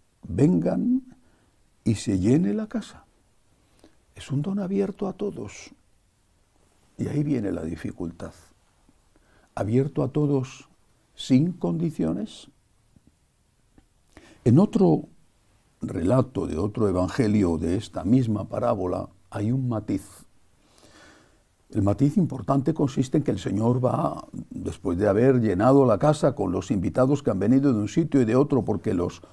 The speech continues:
oficialmente invitados no quisieron ir, y se encuentra con que algunos no tienen traje de fiesta. Y les dice: "Habéis venido aquí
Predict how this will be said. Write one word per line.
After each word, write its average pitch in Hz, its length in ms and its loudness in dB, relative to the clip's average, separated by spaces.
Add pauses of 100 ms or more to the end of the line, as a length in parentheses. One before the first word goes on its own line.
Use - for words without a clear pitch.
oficialmente 127 720 2
invitados 107 440 0
no 117 140 0
quisieron 139 440 -2
ir, - 180 2 (1800)
y 110 80 0
se - 120 -4
encuentra 131 460 -4 (380)
con - 200 -8
que 87 120 -10
algunos 90 440 -2
no 117 200 0
tienen 101 320 -4
traje - 280 -6
de - 100 -10
fiesta. 147 440 -10 (840)
Y 98 100 0
les 80 180 -6
dice: 110 340 -6
"Habéis 78 260 -6
venido 104 320 -6
aquí 208 300 -6